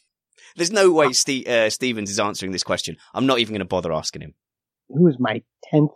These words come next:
Speaker 2: team? Ah, you, you people will hate me for this,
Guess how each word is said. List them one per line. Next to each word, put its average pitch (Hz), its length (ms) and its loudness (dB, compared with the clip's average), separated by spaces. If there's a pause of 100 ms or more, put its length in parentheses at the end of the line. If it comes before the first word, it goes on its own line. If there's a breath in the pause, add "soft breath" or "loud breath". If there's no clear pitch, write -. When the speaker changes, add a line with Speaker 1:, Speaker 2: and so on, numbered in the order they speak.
Speaker 2:
team? 98 280 -12 (720)
Ah, 120 400 2
you, 143 180 4
you 147 160 6
people 156 420 2
will 143 100 0
hate 156 340 2
me 143 180 4
for 135 100 -2
this, 101 380 -8